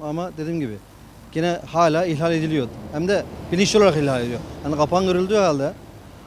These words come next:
kapanı gördükleri halde geçmeye çalışıyorlar veya nasıl kurtarırız? İşte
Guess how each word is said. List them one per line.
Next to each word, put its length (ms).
kapanı 320
gördükleri 420
halde 340
geçmeye 400
çalışıyorlar 520
veya 220
nasıl 240
kurtarırız? 540
İşte 240